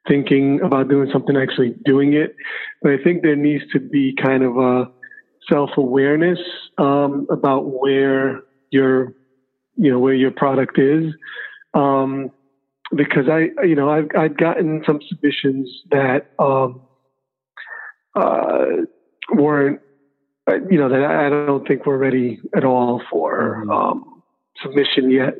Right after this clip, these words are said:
Speaker 1: to do it. It, it, it looked, it looked like a work in progress.
Speaker 2: Mm-hmm.
Speaker 1: And I think, I, yeah, it looked like, it was, you know, some submissions that look, it looked like a work in progress. I mean, everything is subjective.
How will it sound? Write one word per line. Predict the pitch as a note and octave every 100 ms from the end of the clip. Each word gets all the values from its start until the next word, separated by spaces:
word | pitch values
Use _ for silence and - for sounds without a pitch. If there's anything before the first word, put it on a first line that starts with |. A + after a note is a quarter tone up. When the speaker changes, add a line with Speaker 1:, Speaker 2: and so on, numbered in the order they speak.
| -
Speaker 1:
to | -
do | D3 C#3
it. | E3
It, | F3+ F#2
it, | - - -
it | F#3
looked, | F3 F#3 -
it | -
looked | E3+ F#3+
like | E3+
a | D#3
work | C#3 C#3+
in | C#3
progress. | C3 C3+ C3 C3 - - _ _ _
Speaker 2:
Mm-hmm. | B2+ B2 G2+ E2+ G2 E2
Speaker 1:
And | D3+
I | C#3+ C#3
think, | D3 C#3 - - _ _ -
I, | D3 - _
yeah, | G#3 D3+ C3
it | F3+
looked | E3 E3+
like, | E3+
it |
was, | F3 E3+
you | F#3+
know, | C#3+
some | F3 E3
submissions | F3 E3 D3+
that | D3+
look, | D3+ F3+
it | F3
looked | D#3+ D#3+
like | D3
a | C#3+
work | C#3+ C3+
in |
progress. | C3+ C#3 C#3+
I | F3+
mean, | F3 E3+ - - - - _ -
everything | G3+ G#3 F#3+
is | E3
subjective. | - B2+ D3+ D3+ E3